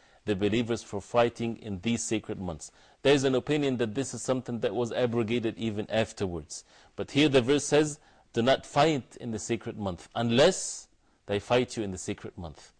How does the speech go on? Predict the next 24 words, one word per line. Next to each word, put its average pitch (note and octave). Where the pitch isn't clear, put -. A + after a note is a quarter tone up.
If E2+
they B2
fight D3
you, E3+
if F2
they F#2+
transgress C#3
against C3+
you D3
in C3
the A#2+
sacred C3
month, D3+
then E3+
fight B2
them G#2
back, E2+
even C#3
if G#2+
it's A2
during A2+
the F#2+
sacred G#2
month, A#2